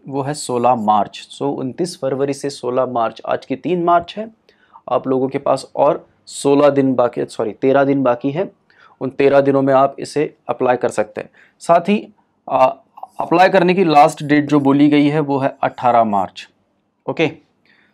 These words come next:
तो इस तरह से ये जॉब नोटिफिकेशन बहुत से पदों के लिए आया है।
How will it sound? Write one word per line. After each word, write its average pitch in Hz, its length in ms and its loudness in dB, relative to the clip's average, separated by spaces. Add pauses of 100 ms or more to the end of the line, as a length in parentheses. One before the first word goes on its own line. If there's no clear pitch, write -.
(240)
तो 165 300 0
इस 170 140 -8
तरह 180 180 4
से 185 140 -2
ये 180 160 2
जॉब 151 280 2
नोटिफिकेशन 156 560 -2
बहुत 135 220 0
से 156 160 -4
पदों 135 300 0
के 135 100 -2
लिए 135 180 2
आया 135 260 6
है। 139 220 -8